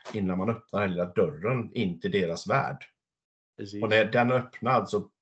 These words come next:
Speaker 1: kan jag aldrig stänga den igen, utan det, jag hamnar i Tool-perioder och då tappar jag bort mig.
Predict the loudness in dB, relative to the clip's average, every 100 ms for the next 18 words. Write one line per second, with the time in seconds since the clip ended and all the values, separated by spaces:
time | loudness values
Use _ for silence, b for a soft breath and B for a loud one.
0 | _ _ -4 0 2 2 2 0 0 0
1 | -2 -2 0 0 0 -2 -2 -2 -2 -2
2 | -2 -2 0 0 0 2 2 0 -4 -8
3 | 0 0 0 -4 -4 -2 -4 -6 0 0
4 | 4 2 2 -2 -4 -4 0 0 -2 -4
5 | -6 -6